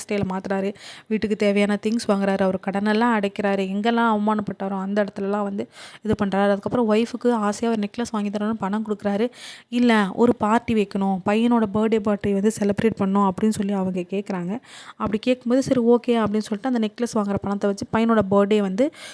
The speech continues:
கொடுக்குறாங்க. அப்படி கொடுக்கும்போது கூட வேலை செய்றவங்கலாம், "இவனுக்கு எப்படி இவ்வளோ பணம்?" அப்படின்னு சொல்லி யோசிப்பாங்க. அப்புறம் சொந்தங்களும் அப்படி யோசிப்பாங்க. சொந்தங்க கிட்ட போயிட்டு, "இது வந்து என் ஆஃபீஸ்ல போனஸ் வந்துச்சுன்னு" சொல்றாரு. அதே வந்து ஆஃபீஸ்ல இருக்கவங்க கிட்ட வந்து, "என்னோட மச்சான் இந்த பார்ட்டியை கொடுக்குறாங்கன்னு" சொல்லி அவங்கள டேக்கிள் பண்ற விதமாகட்டும்,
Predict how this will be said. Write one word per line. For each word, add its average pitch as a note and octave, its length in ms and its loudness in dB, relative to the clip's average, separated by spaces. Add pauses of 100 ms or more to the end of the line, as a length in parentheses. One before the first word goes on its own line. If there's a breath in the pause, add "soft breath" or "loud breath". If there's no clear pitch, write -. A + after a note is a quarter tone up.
(180 loud breath)
கொடுக்குறாங்க. G3 320 0
அப்படி F3+ 280 2
கொடுக்கும்போது B3 600 4
கூட B3 300 4
வேலை A3 300 4
செய்றவங்கலாம், G#3 500 2
"இவனுக்கு B3 380 4
எப்படி B3 120 2
இவ்வளோ G#3+ 200 4
பணம்?" F#3+ 320 4 (300 loud breath)
அப்படின்னு G#3 300 2
சொல்லி G#3 260 2
யோசிப்பாங்க. G3+ 440 0
அப்புறம் G#3+ 360 2
சொந்தங்களும் B3 400 6
அப்படி G#3 220 4
யோசிப்பாங்க. F#3+ 520 2 (360 loud breath)
சொந்தங்க C4 340 8
கிட்ட A#3 260 4
போயிட்டு, A#3 460 4
"இது A3+ 160 2
வந்து A3 180 2
என் A3 80 4
ஆஃபீஸ்ல G#3+ 360 2
போனஸ் A3 420 2
வந்துச்சுன்னு" G#3+ 300 0 (120)
சொல்றாரு. F#3+ 420 0 (300 loud breath)
அதே B3+ 300 4
வந்து B3 420 6
ஆஃபீஸ்ல A#3 360 2
இருக்கவங்க A3 200 -4
கிட்ட G#3+ 260 -2
வந்து, A3+ 220 2
"என்னோட A#3 180 4
மச்சான் G#3 360 0
இந்த A3 140 2
பார்ட்டியை G#3 360 0
கொடுக்குறாங்கன்னு" G3 420 -4
சொல்லி G#3 220 -2
அவங்கள G3 260 -2
டேக்கிள் G#3+ 260 0
பண்ற F#3+ 280 -4
விதமாகட்டும், G3 640 -2